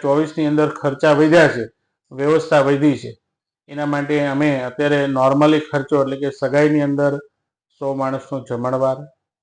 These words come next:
ફાર્મનું ભાડું, મંડપ, માયરા, લાઇટ, ડેકોર, even બધો ખર્ચો અમે ચાલીસ થી પચાસ હજાર ખર્ચામાં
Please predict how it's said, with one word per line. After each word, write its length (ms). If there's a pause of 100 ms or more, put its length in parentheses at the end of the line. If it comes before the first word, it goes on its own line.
(160)
ફાર્મનું 400
ભાડું, 380 (480)
મંડપ, 520 (120)
માયરા, 480 (120)
લાઇટ, 420
ડેકોર, 300 (120)
even 260
બધો 300
ખર્ચો 380 (540)
અમે 180
ચાલીસ 460
થી 260
પચાસ 320
હજાર 180
ખર્ચામાં 640